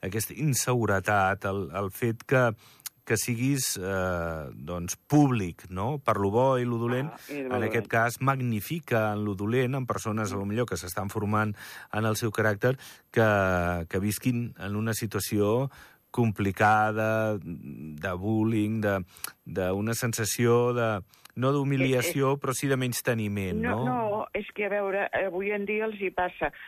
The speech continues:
Speaker 2: Sempre dèiem, abans dèiem, quan un nen té ús de raó, quan un nen comença a ser madur...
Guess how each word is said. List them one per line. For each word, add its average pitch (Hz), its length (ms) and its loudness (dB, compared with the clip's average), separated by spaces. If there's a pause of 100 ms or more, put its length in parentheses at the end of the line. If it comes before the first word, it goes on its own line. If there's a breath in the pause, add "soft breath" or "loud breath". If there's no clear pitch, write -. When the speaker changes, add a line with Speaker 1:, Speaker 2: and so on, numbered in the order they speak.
(160 loud breath)
Speaker 2:
Sempre 190 260 -2
dèiem, 156 420 0 (240 loud breath)
abans 147 360 -2
dèiem, 160 380 0
quan 151 240 -2
un 151 120 -4
nen 147 220 0
té 147 220 2
ús 143 280 0
de 139 100 2
raó, 175 600 2
quan 143 220 0
un 151 120 -2
nen 151 160 0
comença 139 440 0
a - 80 -12
ser - 140 -2
madur... 160 460 2